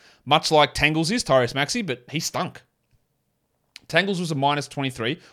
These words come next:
almost a team worst. Twelve points, twenty-four minutes. And you know what I'm gonna say? If you're not getting big volume and you do nothing apart from score, then you do nothing for fantasy. Twelve, one and zero, no defensive stats, no threes.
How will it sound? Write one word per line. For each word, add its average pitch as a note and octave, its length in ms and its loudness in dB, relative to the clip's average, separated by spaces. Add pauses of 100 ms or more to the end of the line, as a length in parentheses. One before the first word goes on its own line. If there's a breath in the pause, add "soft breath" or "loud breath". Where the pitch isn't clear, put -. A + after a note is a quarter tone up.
(140 soft breath)
almost F#3 400 4
a A#2 40 -8
team A2+ 260 -4
worst. G#2+ 360 -8 (320)
Twelve E3+ 280 4
points, E3 300 -2
twenty-four D#3 400 -2
minutes. C#3+ 420 -4 (520)
And C#3 100 -2
you C#3 40 0
know D#3 80 4
what G3 80 4
I'm G3 60 0
gonna F3+ 100 -2
say? F#3+ 280 4 (680)
If B2 100 -8
you're E3 100 4
not A#3+ 80 4
getting B3 200 0
big G3+ 160 2
volume F#3+ 460 6
and D3+ 120 0
you D#3 60 -2
do E3+ 120 0
nothing E3+ 400 0
apart D#3+ 260 0
from C#3+ 100 -8
score, E3 400 0 (100)
then D3 120 0
you D3 80 0
do D3 120 0
nothing C#3 340 -2
for B2 100 -8
fantasy. A#2+ 480 -6 (360)
Twelve, E3+ 440 4
one D3+ 240 4
and C#3+ 140 -2
zero, B2+ 420 2
no C3 280 2
defensive B2+ 420 -2
stats, A#2+ 380 0
no A#2 260 -2
threes. G#2 460 -8